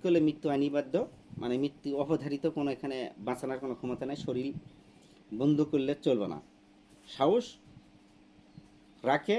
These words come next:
ভক্তি আর বিশ্বাসে যাতে হবে, আমি মৃত্যু বলে যাচ্ছি, যদি আল্লাহ আমাকে ঘোরায় তাহলে আমি ঘুরে আসি দুনিয়ার বুকে খেলা করব।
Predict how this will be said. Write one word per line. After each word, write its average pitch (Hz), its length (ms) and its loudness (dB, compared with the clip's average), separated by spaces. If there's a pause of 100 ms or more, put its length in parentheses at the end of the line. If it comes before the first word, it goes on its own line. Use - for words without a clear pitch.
(200)
ভক্তি 160 340 -2
আর 160 80 4
বিশ্বাসে 156 460 -4 (420)
যাতে 127 220 0
হবে, 175 200 4
আমি 143 140 2
মৃত্যু 147 340 0
বলে 139 260 2
যাচ্ছি, 127 240 -4
যদি 123 200 -2
আল্লাহ 123 340 2
আমাকে 117 200 0
ঘোরায় 165 300 8 (460)
তাহলে 113 280 0
আমি 113 180 0
ঘুরে 110 160 -2
আসি 117 180 -4
দুনিয়ার 117 320 -2
বুকে 127 240 -4 (500)
খেলা 104 220 -2
করব। 80 220 -12